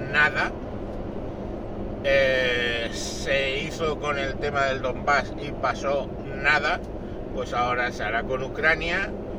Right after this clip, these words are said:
con la parte que le parezca, que yo entiendo que se va a quedar,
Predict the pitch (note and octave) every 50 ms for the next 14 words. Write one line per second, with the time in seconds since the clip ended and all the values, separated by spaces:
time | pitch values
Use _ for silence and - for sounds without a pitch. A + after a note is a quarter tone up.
0 | - - - B2 B2 B3+ A#3+ - - E3+ E3 - C#3+ C#3+ C#3 C3 B2+ B2 A#2+ A#2+
1 | A#2 A#2 A#2 A2+ A2+ A2+ A2 A2 G#2+ G#2 A#2+ A#2+ G#2 A2+ B2 C3 C#3+ C#3 B2+ -
2 | E3 F3+ - - - - D#3 - C3+ C3+ C3 - - C3 B2 B2 B2 A#2 A2+ -
3 | A#2+ A#2 A#2+ A#2+ A#2+ B2 A#2+ A#2+ A#2+ A#2 A#2 A#2 A2+ A2+